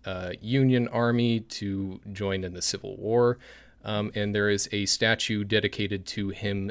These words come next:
there. Um, but you're also able to see that, uh, ironically, there is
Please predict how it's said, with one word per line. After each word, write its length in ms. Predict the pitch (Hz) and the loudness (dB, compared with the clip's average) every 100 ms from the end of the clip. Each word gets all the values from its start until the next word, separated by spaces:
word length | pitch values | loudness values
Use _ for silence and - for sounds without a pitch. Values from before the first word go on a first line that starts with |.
| - | -8
there. 540 | 98 95 98 117 165 - - - - - - | -6 0 2 2 0 -4 -20 -20 -20 -20 -6
Um, 420 | 104 101 95 95 - - - | -2 0 0 -4 -10 -18 -2
but 200 | 113 - | 0 0
you're 180 | 107 - - | -4 -2 4
also 340 | 147 - 131 | 4 6 2
able 240 | 117 113 110 | 2 -2 -4
to 140 | 110 | -2
see 560 | - - 104 101 98 - | -2 0 0 0 -2 -6
that, 380 | 101 104 98 - - - | -2 2 2 2 -8 -10
uh, 420 | 101 98 95 - - - - _ | -6 -4 -4 -4 -8 -20 -20 _
ironically, 960 | 104 95 92 143 170 135 - 110 107 - - - _ | -4 -2 2 2 2 -2 -2 0 0 -4 -14 -20 _
there 240 | - 104 101 | -2 0 2
is 280 | - 98 | 0 -2